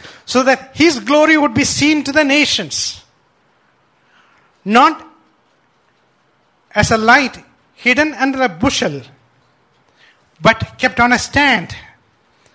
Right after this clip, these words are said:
as a city that is set on a hill. Where is our faith? Where is our faith?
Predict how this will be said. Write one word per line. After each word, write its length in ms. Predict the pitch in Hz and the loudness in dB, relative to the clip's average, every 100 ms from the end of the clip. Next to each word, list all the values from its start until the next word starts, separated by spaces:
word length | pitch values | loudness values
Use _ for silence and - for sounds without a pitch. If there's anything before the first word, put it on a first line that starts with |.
| _ _ _ _ - | _ _ _ _ 0
as 180 | 220 - | 0 2
a 100 | 240 | 0
city 720 | - - 269 277 233 151 - _ | -2 0 0 0 -2 -6 -18 _
that 140 | 202 | -4
is 120 | 202 | -2
set 360 | - - 269 269 | -6 -2 0 0
on 220 | - 247 | 2 4
a 80 | 247 | 4
hill. 400 | 208 - 277 170 120 - - _ _ _ _ _ _ _ _ _ _ _ _ _ _ _ _ _ _ _ _ _ _ _ _ _ _ _ _ _ | 0 0 0 0 -6 -18 -20 _ _ _ _ _ _ _ _ _ _ _ _ _ _ _ _ _ _ _ _ _ _ _ _ _ _ _ _ _
Where 580 | 185 202 233 269 294 - - | -2 4 6 6 4 2 -2
is 240 | 226 - - | -2 -2 0
our 200 | 214 190 | 2 2
faith? 920 | - - 220 214 156 135 - - _ _ _ _ _ _ _ _ _ _ _ - - - - | -4 -4 0 0 -2 -10 -20 -20 _ _ _ _ _ _ _ _ _ _ _ -20 -20 -20 -2
Where 220 | 214 285 | 2 4
is 140 | 277 269 | 2 4
our 220 | 247 - | 4 2
faith? 540 | - 233 233 254 262 | -6 0 2 2 -2